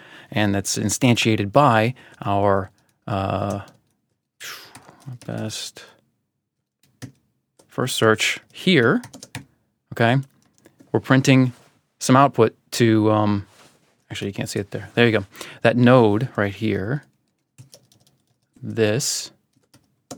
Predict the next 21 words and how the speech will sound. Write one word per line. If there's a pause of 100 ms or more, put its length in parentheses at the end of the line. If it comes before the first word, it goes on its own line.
(260)
node, (640)
okay, (260)
is
this. (1200)
Ugh. (760)
Oh,
jeez. (1120)
It's
that
thing
that
I
was
almost
ready
to
point
to. (880)
This
here,
okay?